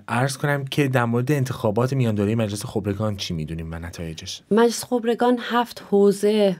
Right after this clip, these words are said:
Speaker 2: بوده انتخاباتی که داشت برگزار می‌شد. در مورد اون هم هنوز آمار رسمی اعلام نشده، اما نکته‌ای که در مورد مجلس خبرگان وجود داره این هست که اگه الان می‌گن به دلیل رد صلاحیت اصلاح طلب‌ها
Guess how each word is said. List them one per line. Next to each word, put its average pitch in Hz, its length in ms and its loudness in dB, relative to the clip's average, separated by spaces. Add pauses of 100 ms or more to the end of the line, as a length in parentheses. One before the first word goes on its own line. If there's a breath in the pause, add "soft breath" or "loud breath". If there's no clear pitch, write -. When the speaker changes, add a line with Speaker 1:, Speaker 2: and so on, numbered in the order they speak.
(160)
Speaker 2:
بوده 151 460 2
انتخاباتی 147 520 0
که 143 400 0 (200)
داشت 139 200 -2
برگزار 143 560 -2
می‌شد. 196 420 2 (440 loud breath)
در 196 180 4
مورد 214 320 2
اون 233 240 0
هم 240 220 4
هنوز 208 320 2
آمار 202 520 2
رسمی 190 340 2
اعلام 180 400 2
نشده، 165 560 2
اما 214 180 2
نکته‌ای 233 400 0
که 254 100 -2
در 214 160 0
مورد 180 220 2
مجلس 170 420 0
خبرگان 165 480 0
وجود 160 360 -4
داره 175 360 2 (300 loud breath)
این 196 140 4
هست 226 160 4
که - 120 0
اگه 226 260 2
الان 202 340 4
می‌گن 151 420 4
به 156 100 2
دلیل 175 500 2
رد 165 200 0
صلاحیت 160 580 0
اصلاح 160 340 0
طلب‌ها 147 720 0